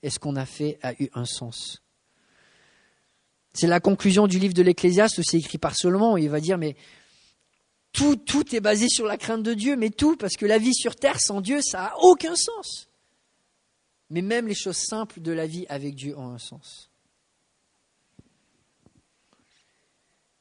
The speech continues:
Vivre sur terre, euh, sans Dieu, C'est se, c'est s'organiser un, un voyage dans les destinations les plus exotiques, les plus riches, les plus belles, et choisir comme moyen de locomotion, euh, lo-, locomotion un,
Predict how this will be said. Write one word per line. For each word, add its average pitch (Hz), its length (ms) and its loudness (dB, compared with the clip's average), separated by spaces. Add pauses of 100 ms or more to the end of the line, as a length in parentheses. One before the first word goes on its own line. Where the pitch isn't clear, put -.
(680)
Vivre 202 220 0
sur - 220 -4
terre, 233 360 4
euh, 165 280 0 (140)
sans 185 280 -2
Dieu, 240 320 2 (840)
C'est 190 180 0
se, 196 300 -2
c'est 185 200 -4
s'organiser 202 680 -2
un, 185 80 -2
un 170 180 -6
voyage 175 600 -2 (600)
dans 160 100 -2
les 170 120 4
destinations 185 720 0
les 175 140 0
plus 175 260 -2
exotiques, 190 580 0
les 160 100 -4
plus 180 220 -8
riches, 190 280 -4
les 160 80 -4
plus 165 180 -8
belles, 170 380 2 (600)
et 160 80 -2
choisir 190 400 0
comme 180 160 0
moyen 185 240 2
de 196 60 0
locomotion, 180 580 2
euh, 170 140 -2
lo-, 165 220 0
locomotion 180 680 -2
un, 147 200 -2